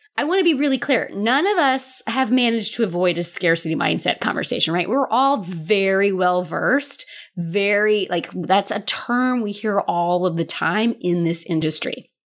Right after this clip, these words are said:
"Oh, you just have a scarcity mindset." You need to work on a growth mindset instead of a scarcity mindset. "Oh, this,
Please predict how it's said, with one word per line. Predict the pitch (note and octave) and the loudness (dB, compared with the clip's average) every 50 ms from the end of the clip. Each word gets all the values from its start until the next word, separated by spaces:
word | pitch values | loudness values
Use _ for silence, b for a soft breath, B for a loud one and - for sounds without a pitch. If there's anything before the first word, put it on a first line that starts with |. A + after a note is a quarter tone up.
| _ _ _ | _ _ _
"Oh, | - A#3+ C4 C4 B3+ | -2 0 0 2 2
you | A3 B3 C4+ | 2 2 2
just | C4 C4 C#4 C4+ - - | 2 0 -4 -4 -4 -4
have | A3+ A3 G#3+ | -4 0 0
a | G#3 | 0
scarcity | G#3 G#3 - - F3+ E3+ E3+ E3+ - - - - - | -2 -2 -2 0 2 2 2 2 0 -2 -2 0 0
mindset." | - - - - - - - - - - - - B B B B B B B B B B C4 B _ _ _ _ _ _ _ | 0 0 -2 -4 -4 -2 -2 -2 -2 -2 -6 -8 B B B B B B B B B B -16 B _ _ _ _ _ _ _
You | A#3+ C#4 D4+ | 2 4 6
need | D#4 E4+ D4+ | 6 4 4
to | D#4+ | 2
work | B3 C#4 C4 C4 | 0 0 -2 0
on | C#4 C4+ C4 | -2 -2 -2
a | A#3+ | -2
growth | - - F#3 G3 F#3+ F#3 - - | -2 -2 0 2 2 2 0 -2
mindset | F#3+ E3+ E3+ E3 D#3 - - C#3+ - - | -2 0 0 0 -2 0 -2 -2 -2 0
instead | F3 - F#3+ F3 | -2 -2 0 0
of | E3+ D#3+ | 0 0
a | E3+ | 0
scarcity | - - - - - - - - - - - - | 0 0 -2 -2 -2 2 2 0 2 0 -4 -4
mindset. | - - - - F3 - - | -4 -4 -2 -2 -2 -2 0
"Oh, | - A#3+ | 0 2
this, | A3+ C#4+ - | 2 2 0